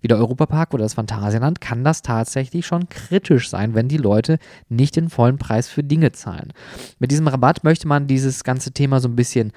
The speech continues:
aufgreifen. Man sagt also, okay, die zahlen zwar keinen Eintritt mehr und geben in der Regel auch schon weniger aus im Park, heißt aber, mit den dreißig Prozent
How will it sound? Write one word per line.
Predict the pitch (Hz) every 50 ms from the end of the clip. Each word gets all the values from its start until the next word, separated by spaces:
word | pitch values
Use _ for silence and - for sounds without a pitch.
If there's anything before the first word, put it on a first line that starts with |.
| _ _
aufgreifen. | _ - 110 123 143 - - - 156 170 185 - 240 254 240
Man | 120 123
sagt | 120 123 -
also, | - 123 120 -
okay, | 117 - 143
die | 123 120
zahlen | - - 131 135
zwar | 139 - 123
keinen | - 117 -
Eintritt | - 104 117 123 - - - -
mehr | 160 156 156 180 226 - - - - - _
und | - 131 120
geben | 131 151 160 156 104
in | 131 131
der | 123 113 107
Regel | 123 156 208 202 175 -
auch | - 107 117
schon | - - 120 117 117
weniger | 123 127 123 120 107 104 -
aus | - 143 196 226 - - - _
im | - 110 110
Park, | 104 - 98 85 107 160 180 _ _ _ - - _ _ _ _ _ _ _ - -
heißt | 123 120 139 170 180 - - -
aber, | 143 147 156 170 190 - - _ _
mit | - 131 139 139
den | 131 127 123
dreißig | - 117 123 - - 120 -
Prozent | - - 110 - - 131 147 175 202 214